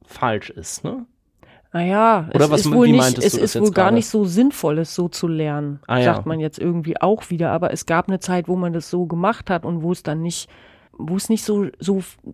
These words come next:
Speaker 2: dieses Falsch sofort gab.
Speaker 1: Ja.
Speaker 2: Ja? Und bei mir gab's einfach sehr lange dieses, „Das ist falsch“,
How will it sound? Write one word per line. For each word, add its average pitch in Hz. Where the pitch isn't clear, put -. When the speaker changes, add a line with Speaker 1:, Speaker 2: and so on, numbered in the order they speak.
Speaker 2:
dieses 190
Falsch -
sofort 165
gab. 127
Speaker 1:
Ja. 117
Speaker 2:
Ja? 208
Und 170
bei 185
mir 208
gab's 214
einfach 208
sehr 202
lange 214
dieses, 196
„Das -
ist -
falsch“, -